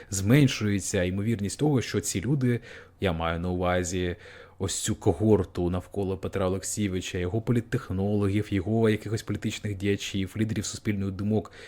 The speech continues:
що прямо залежні від пана Петра Порошенка, що чим більше часу проходить, тим менша вирогідність того, що вони все ж таки зроблять цю роботу над помилками і залишаться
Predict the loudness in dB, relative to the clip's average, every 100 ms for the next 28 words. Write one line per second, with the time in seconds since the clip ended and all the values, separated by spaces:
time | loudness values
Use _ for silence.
0 | -4 0 4 6 6 4 4 4 4 0
1 | -4 -4 -6 -10 -18 -18 -20 -20 6 8
2 | 8 2 -2 -2 0 -2 -2 -4 2 4
3 | 6 4 0 -2 -4 -10 -18 -18 -20 -20
4 | -6 4 6 6 4 -4 -20 -20 -20 2
5 | 6 8 8 6 4 0 -2 -2 -4 -4
6 | 0 2 2 -2 -6 -16 8 8 10 6
7 | 4 0 -2 -2 0 0 -2 -4 0 2
8 | 4 2 0 0 0 0 6 6 6 2
9 | 4 4 2 2 0 0 -2 -2 0 0
10 | 0 -4 -2 -2 -2 -2 -4 -4 -10 -14
11 | -20 -14 6 8 8 2 4 8 8 6
12 | 2 0 0 2 2 2